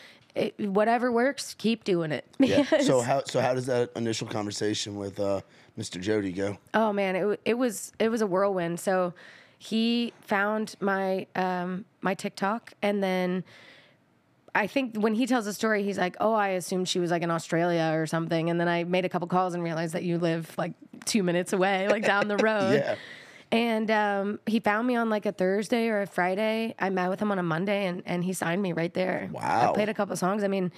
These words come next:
Speaker 1: and it's, it's truly been the best fit. I feel like he's the perfect champion for what I do, and I've gotten so much better working with his writers and working with his team, like Nina and Tennessee over at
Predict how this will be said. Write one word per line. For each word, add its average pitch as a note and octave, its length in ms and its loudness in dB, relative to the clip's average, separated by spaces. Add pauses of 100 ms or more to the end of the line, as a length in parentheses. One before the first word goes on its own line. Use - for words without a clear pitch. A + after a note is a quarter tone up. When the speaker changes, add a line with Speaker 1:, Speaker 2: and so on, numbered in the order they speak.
(400)
Speaker 1:
and A#3+ 160 2
it's, A3+ 160 -2 (160)
it's - 200 0
truly B3 300 2
been G3 540 0
the F3+ 140 -2
best E3 300 -2
fit. F#3 120 0
I F3 100 0
feel F#3 280 -2
like F3 160 -2
he's F#3+ 400 -6 (100)
the E3+ 140 -6
perfect - 460 -4
champion F3 560 -2 (260)
for G3 160 2
what F3+ 160 2
I F3 140 0
do, F3 360 2
and F3 140 0
I've E3+ 160 -2
gotten F3+ 320 0
so F#3 340 0
much F#3 280 -2
better F3 440 0 (320)
working F#3+ 360 0
with F3+ 100 0
his F3 180 -2
writers F#3+ 460 0
and F3+ 140 -2
working F#3 240 -2
with F#3+ 120 -2
his F3+ 160 -4
team, F3+ 380 2
like E3+ 160 -2
Nina F#3 280 0
and F3 140 0
Tennessee F3+ 600 -2
over E3 200 -2
at E3 200 -4